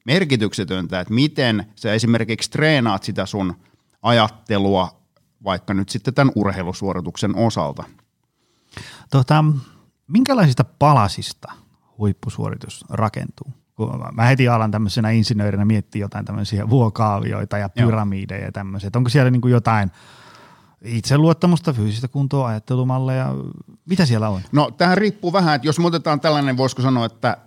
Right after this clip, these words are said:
Speaker 1: otetaan nyt niinku tällainen kapea katsanta huippusuoritukseen. Otetaan nyt tää niinku urheilija, joka menee kisoihin ja se siellä kisassa haluaa – nyt sitten tehdä se huippusuorituksen.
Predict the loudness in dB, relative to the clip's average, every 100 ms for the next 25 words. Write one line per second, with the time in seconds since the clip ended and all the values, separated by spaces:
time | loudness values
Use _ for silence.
0 | _ _ -4 -4 0 2 2 0 -2 -2
1 | -4 -4 -6 -10 0 2 2 0 0 -4
2 | -8 -10 -10 -10 -10 0 2 2 -2 -6
3 | -4 -6 -8 -12 -2 0 2 2 2 2
4 | 0 2 2 0 -2 0 2 4 4 2
5 | 2 0 -2 -2 -2 -4 -6 _ _ _
6 | _ _ -4 -2 -2 -2 0 2 2 0
7 | -2 -6 -8 -6 -6 -6 -4 -2 -2 0
8 | 0 2 2 0 -4 -2 -2 -2 -2 -4
9 | -6 _ _ _ _ _ _ _ -12 -6
10 | -6 -8 -8 -2 -2 -2 -4 -2 -2 -4
11 | -10 -8 -10 -12 -14 -12 -12